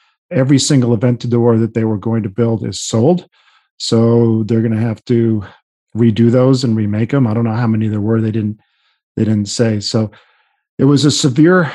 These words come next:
fire. I thought it was noteworthy that there's no announcement. Even in today's article, there was no announcement about the cause. And, you know, you've got about four hundred million dollars worth of damage.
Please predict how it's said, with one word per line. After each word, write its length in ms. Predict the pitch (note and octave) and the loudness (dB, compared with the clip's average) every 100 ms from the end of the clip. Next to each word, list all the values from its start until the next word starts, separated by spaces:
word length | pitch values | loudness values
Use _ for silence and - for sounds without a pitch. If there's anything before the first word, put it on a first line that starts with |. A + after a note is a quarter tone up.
| - - - - | -12 -18 -12 -4
fire. 420 | B2+ C#3 D#3 D#3+ | -2 0 0 -2
I 140 | C3+ | -6
thought 240 | C3 C3+ C3 | -2 -2 0
it 80 | |
was 160 | C3 A2 | -2 -2
noteworthy 460 | B2+ C#3+ C3 C3 C3 | 0 0 0 0 0
that 200 | B2+ A#2+ | -4 -6
there's 200 | A2+ A#2 | -6 -2
no 200 | B2 B2+ | -2 -2
announcement. 640 | A#2 B2 B2+ - B2+ - _ _ _ B2+ | -2 -4 -6 -4 -6 -6 _ _ _ 0
Even 240 | C#3 C#3 | 2 2
in 100 | A#2+ | 2
today's 580 | - B2 B2 A#2 - - - | 0 -2 0 -2 -6 -12 -2
article, 340 | A#2+ B2 D#3 | 0 2 2
there 100 | C#3+ | 2
was 160 | A2+ G#2 | 2 0
no 220 | A#2 A#2 | 0 0
announcement 560 | - A#2 A#2 A2+ - G#2+ | -2 -4 -4 -4 -4 -4
about 220 | G#2 G2 | -6 -8
the 80 | G2 | -12
cause. 640 | - B2 A#2+ C#3+ D3 - _ _ _ _ _ - | -6 0 2 0 -2 -10 _ _ _ _ _ -4
And, 440 | A#2 A#2+ A#2+ B2+ D#3+ - | -2 0 0 -2 -4 -4
you 60 | |
know, 80 | C3 | -2
you've 160 | B2 A#2 | 0 0
got 220 | C3 B2+ | 0 0
about 260 | A#2+ A2+ - | 0 -2 -2
four 180 | C3 | -2
hundred 180 | B2+ B2+ | 2 2
million 260 | A#2+ B2 A#2+ | 2 0 0
dollars 400 | A#2+ A#2+ A2+ - | 0 -2 -2 -4
worth 180 | A2+ B2 | -4 -4
of 100 | G2+ | -2
damage. 560 | B2 D#3 D3+ B2+ A#2+ | 0 0 0 -2 -6